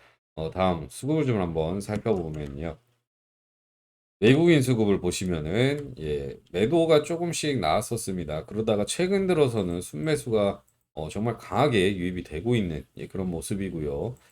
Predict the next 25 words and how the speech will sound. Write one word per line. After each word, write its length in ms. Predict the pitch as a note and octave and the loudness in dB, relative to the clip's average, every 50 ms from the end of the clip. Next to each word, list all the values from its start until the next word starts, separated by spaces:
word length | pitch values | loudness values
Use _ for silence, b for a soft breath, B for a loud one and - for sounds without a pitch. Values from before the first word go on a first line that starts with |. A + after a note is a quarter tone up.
| b b b _ _ | b b b _ _
예, 40 | - | -6
한 120 | E2+ G#2 | -4 0
달 160 | A#2 B2 A2+ G2+ | 2 2 2 2
기준으로 280 | G2+ F#2+ G2+ G2 G2 | 0 -2 -2 -2 -2
봤을 320 | E2 D2 - - - F2+ - | -4 -4 -6 -6 -8 -6 -4
때 80 | F2+ | -4
오십칠만 760 | E2+ D#2+ E2+ F2+ - - - - - - D#3 D#3+ D#3+ D#3 D3 | -4 -4 -4 -6 -6 -8 -8 -8 -4 -2 0 2 2 2 2
주가량 380 | A#2+ A2 F#2+ E2+ D#2 D#2 D2 C#2 | 2 0 0 0 0 -2 -4 -8
순매수 520 | - - - C3 C3 A#2 G2+ F2 - - | -10 -10 -6 -4 -2 -2 -2 -2 -4 -4
우위를 300 | F2 F2 F#2+ A2+ B2 A#2 | -6 -2 0 0 0 0
좀 160 | G2+ G2 F2+ E2 | -2 -2 -4 -6
나타내고 500 | D2 C#2+ - E2 D#2+ D#2+ D#2+ D2 E2+ E2+ | -6 -6 -6 -6 -6 -6 -6 -6 -6 -8
있고, 460 | D2+ - - E2 F2 F2+ D#2+ - - b b b b b b _ _ - | -8 -8 -6 -4 -2 -2 -4 -6 -10 b b b b b b _ _ 2
개인 220 | G#2 B2 C#3+ C#3 | 4 4 6 6
수급을 300 | B2+ C#3 C#3 C#3 C#3 C3+ | 4 2 2 4 4 4
좀 180 | B2+ B2+ A#2+ G#2+ | 4 4 2 2
보면은, 720 | F#2 F2+ F2 F2 F2 F2+ G#2 A#2+ C3 C#3 C#3+ C#3+ C3 G2+ | 0 0 0 0 0 0 2 4 4 4 4 2 0 0
예, 80 | E2+ | 0
외국인 480 | D#2 D#2+ E2 F#2 G#2+ A#2+ A#2 A2+ G#2 F#2 | 0 0 0 0 0 0 0 0 0 -2
수급과 560 | - - B2+ B2+ B2+ B2+ - F#2 E2 E2+ F#2+ | -4 -6 -6 -4 -4 -2 -2 0 0 0 0
정반대되는 880 | - - E2+ E2 E2 - - E2+ G2 A2+ A#2+ A#2 A2 G2+ F2+ E2+ E2 D#2+ | -2 -6 -10 -10 -12 -12 -10 -2 2 4 4 6 4 4 2 0 -4 -6
흐름을 280 | F#2+ G2 G2 F2+ E2 | -6 -4 -4 -4 -6
좀 160 | D#2 D#2 D2+ | -8 -8 -10
나타내고 460 | C#2+ C#2 C#2 - E2+ E2 E2 D#2+ D2+ D2+ | -10 -10 -8 -8 -8 -8 -6 -8 -8 -10
있습니다. 460 | - - - C2+ C#2 C2+ C2+ C2 | -10 -12 -14 -14 -14 -12 -14 -14